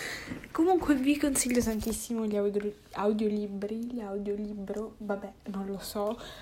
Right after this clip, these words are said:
quei cosi là durante questo periodo di quarantena e di reclusione sociale, perché secondo me sono belli, perché nonostan-, cioè,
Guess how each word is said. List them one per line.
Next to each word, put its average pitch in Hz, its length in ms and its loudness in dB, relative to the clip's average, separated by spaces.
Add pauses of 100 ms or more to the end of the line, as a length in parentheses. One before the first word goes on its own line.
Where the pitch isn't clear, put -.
(120)
quei 254 220 2
cosi 220 360 0
là 214 280 -2
durante 208 460 -4
questo - 260 -2
periodo 196 280 0
di 196 120 -2
quarantena 196 640 -2
e 226 100 0
di 233 140 2
reclusione 220 600 2
sociale, 185 560 -4
perché 208 340 -2
secondo 185 360 -2
me 175 360 -8 (1300)
sono 220 260 4
belli, 196 440 2
perché 208 320 -2
nonostan-, 220 560 0
cioè, 208 180 0